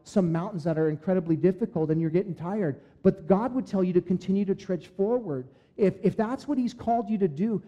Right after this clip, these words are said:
then you don't give up. You don't say, "Well, this looks like a nice place. I like the ten thousand foot elevation, but I want to summit, I want to summit Everest. That's thirty-some thousand feet. I want to get to the top of it."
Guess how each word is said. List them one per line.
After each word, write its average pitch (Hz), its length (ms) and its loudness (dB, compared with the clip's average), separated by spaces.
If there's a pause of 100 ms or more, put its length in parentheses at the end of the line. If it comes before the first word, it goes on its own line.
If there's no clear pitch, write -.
(120)
then 208 160 6
you 226 100 2
don't 202 320 0
give 220 180 2
up. 247 220 -2
You 202 80 0
don't 214 200 2
say, 214 160 0
"Well, 196 160 0
this 220 200 2
looks 226 240 -2
like 208 160 0
a 202 60 2
nice 190 280 0
place. 180 280 0
I 175 60 0
like 190 200 -2
the 190 60 -8
ten 208 240 -2
thousand 185 340 -2
foot 175 220 2
elevation, 165 500 2
but 180 160 2
I 220 80 2
want 285 220 4
to 226 80 0
summit, 233 500 2 (300)
I 214 100 6
want 247 200 4
to 233 40 2
summit 233 320 2
Everest. 165 440 4
That's 185 160 2
thirty-some 220 520 4
thousand 190 360 0
feet. 190 120 2
I 196 80 6
want 247 200 6
to 240 40 4
get 233 200 2
to 196 40 0
the 175 120 2
top 220 360 -4
of 139 160 2
it." 143 240 2